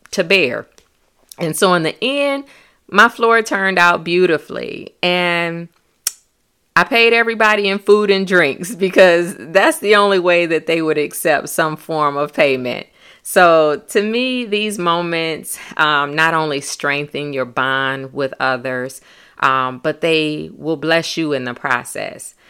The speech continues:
And just because it's not you asking for help today, it doesn't mean that you might not need help tomorrow. So make sure that, um,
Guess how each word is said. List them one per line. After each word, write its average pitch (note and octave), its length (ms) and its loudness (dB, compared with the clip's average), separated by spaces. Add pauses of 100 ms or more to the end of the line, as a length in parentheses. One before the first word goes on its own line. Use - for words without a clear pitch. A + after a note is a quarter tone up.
(140)
And D3+ 160 -4
just A3+ 240 0
because G3 760 -2
it's F3+ 220 -4
not G3 420 -2
you G3 180 -6
asking F#3+ 440 -4
for D#3 160 -2
help E3 280 -2
today, D3+ 360 0
it D3 80 -2
doesn't F3 380 0
mean A3 300 -2
that F3+ 200 -4
you F#3+ 80 -6
might E3 320 -2
not D#3 240 -2
need D3 440 -8
help C#3+ 360 -6
tomorrow. D3+ 680 -4
So C3+ 500 0 (720)
make G3 260 -2
sure F#3+ 540 0
that, C#3 560 -2
um, C3+ 640 -2